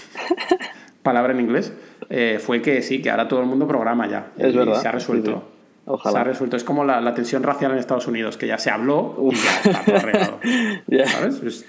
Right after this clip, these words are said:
Speaker 2: tal,
Speaker 1: Guau,
Speaker 2: tal cual.
Speaker 1: temas de actualidad, no, no está mal.
Speaker 2: Hombre,
Speaker 1: Em,
Speaker 2: claro, hay que sacar temas importantes.
Speaker 1: entonces,
Speaker 2: Em,
Speaker 1: hemos dicho que
Speaker 2: pero
Speaker 1: no
Speaker 2: no,
Speaker 1: íbamos a hablar
Speaker 2: pero
Speaker 1: de esto.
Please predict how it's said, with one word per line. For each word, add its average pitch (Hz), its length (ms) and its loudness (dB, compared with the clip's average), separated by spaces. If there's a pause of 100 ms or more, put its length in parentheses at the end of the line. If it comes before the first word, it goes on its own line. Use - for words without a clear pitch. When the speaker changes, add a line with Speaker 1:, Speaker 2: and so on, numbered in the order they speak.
Speaker 2:
tal, 131 320 0
Speaker 1:
Guau, 127 220 4
Speaker 2:
tal 135 140 4
cual. 131 120 -4
Speaker 1:
temas 143 220 2
de 175 60 4
actualidad, 131 560 2
no, 104 180 -6
no 110 100 -4
está 123 140 -8
mal. 107 160 -4
Speaker 2:
Hombre, - 1040 -2
Speaker 1:
Em, 107 60 -2
Speaker 2:
claro, 101 180 -4
hay 98 120 -6
que 113 380 -4 (260)
sacar - 300 -10
temas 107 220 -8
importantes. - 560 -8 (640)
Speaker 1:
entonces, 131 720 -2
Speaker 2:
Em, 123 340 -4 (580)
Speaker 1:
hemos 127 200 -2
dicho 135 200 0
que 139 180 4
Speaker 2:
pero 117 60 4
Speaker 1:
no 147 60 4
Speaker 2:
no, 135 40 6
Speaker 1:
íbamos 139 160 4
a 151 40 2
hablar 139 160 4
Speaker 2:
pero 131 100 4
Speaker 1:
de 147 60 0
esto. 156 360 -4